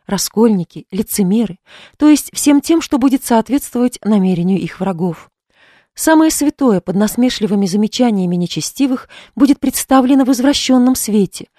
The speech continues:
Чтобы вызвать торжество богохульных насмешников, достаточно будет глупой выходки,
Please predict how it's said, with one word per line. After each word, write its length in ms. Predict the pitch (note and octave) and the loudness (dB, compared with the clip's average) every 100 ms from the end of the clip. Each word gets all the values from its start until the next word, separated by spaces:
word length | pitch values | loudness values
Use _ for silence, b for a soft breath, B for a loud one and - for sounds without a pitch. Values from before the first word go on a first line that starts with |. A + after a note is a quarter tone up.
| b | b
Чтобы 340 | - - B3 C#4 | -14 -4 2 4
вызвать 420 | C#4+ B3 C4 - - | 4 2 0 0 -2
торжество 560 | C4+ G#3+ B3+ - A#3 | -2 0 -4 -2 0
богохульных 720 | A3+ F#3 G#3+ - B3 F#3+ - | 2 2 -2 2 2 2 -2
насмешников, 840 | F3 - B3 C#4+ - F3 - - _ b b | -6 -4 -2 -2 -2 -8 -10 -20 _ b b
достаточно 600 | B3 B3 E4 D#4 - C#4 | -4 0 0 -2 -2 -2
будет 340 | A#3+ C4 C4+ - | 0 -2 -2 -6
глупой 440 | G#3 C4+ - C#4+ | 0 2 2 -2
выходки, 580 | B3 C4 - - - E3 | 0 -2 -4 -14 -18 -20